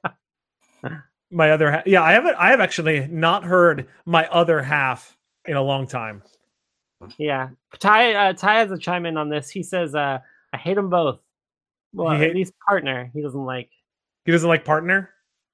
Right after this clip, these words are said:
Speaker 2: What about, like, "Howdy, partner"?
Speaker 1: Yeah, I was just saying, what about "Howdy, partner"? Like, what about as a
Speaker 2: Yeah.
Speaker 1: greeting? Does he like partner as a greeting?
Speaker 2: Yeah. "Sup,
Speaker 1: That's a,
Speaker 2: partner?"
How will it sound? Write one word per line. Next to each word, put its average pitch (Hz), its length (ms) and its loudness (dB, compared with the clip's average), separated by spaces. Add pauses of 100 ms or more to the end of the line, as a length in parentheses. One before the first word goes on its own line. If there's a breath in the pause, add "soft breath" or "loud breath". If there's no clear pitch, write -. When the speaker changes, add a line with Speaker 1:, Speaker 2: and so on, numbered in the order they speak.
(300)
Speaker 2:
What 202 120 0
about, 220 200 4
like, 175 180 2
"Howdy, 214 300 2
partner"? 202 540 -2
Speaker 1:
Yeah, 247 200 6
I 220 40 6
was 190 120 0
just 208 140 -4
saying, 220 200 2
what 165 100 2
about 170 160 0
"Howdy, 175 280 0
partner"? 139 360 -8
Like, 151 180 -2
what 214 120 4
about 277 160 6
as 220 120 2
a 220 40 2
Speaker 2:
Yeah. 202 120 0
Speaker 1:
greeting? 185 460 -2 (200 soft breath)
Does 196 140 -4
he 220 60 4
like 208 200 2
partner 220 280 0
as 190 140 0
a 151 60 -6
greeting? 175 420 -8 (960)
Speaker 2:
Yeah. 156 300 -4 (600)
"Sup, 208 120 2
Speaker 1:
That's 170 140 4
a, - 40 2
Speaker 2:
partner?" 175 260 -4